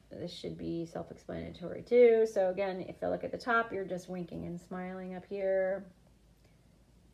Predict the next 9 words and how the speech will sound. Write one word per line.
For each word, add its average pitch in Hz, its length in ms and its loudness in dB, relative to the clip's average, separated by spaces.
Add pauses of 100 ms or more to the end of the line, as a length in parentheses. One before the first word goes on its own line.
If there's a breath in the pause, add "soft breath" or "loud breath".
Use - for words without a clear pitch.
(300)
Wink 185 220 -6
and 175 140 -6
smile, 185 760 -6 (220)
wink 170 180 -8
and 165 140 -6
smile. 180 540 -6
Let's 175 160 -10 (120)
keep - 200 -14
going. 175 680 -4